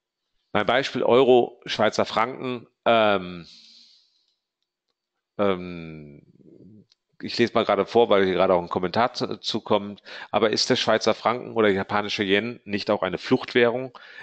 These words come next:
Ich meine, Aktienindizes sind überhitzt. Also wenn die runtergehen, würde ja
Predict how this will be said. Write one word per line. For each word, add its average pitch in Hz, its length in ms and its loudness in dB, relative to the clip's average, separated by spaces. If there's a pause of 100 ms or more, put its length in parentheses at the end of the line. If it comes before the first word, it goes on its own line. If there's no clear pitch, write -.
(100)
Ich 95 120 -12
meine, 107 260 0
Aktienindizes 110 960 -2
sind 92 360 -12
überhitzt. 90 640 -2
Also 98 180 -2
wenn 107 180 -2
die 107 100 0
runtergehen, 101 680 0
würde 98 280 -2
ja 92 240 0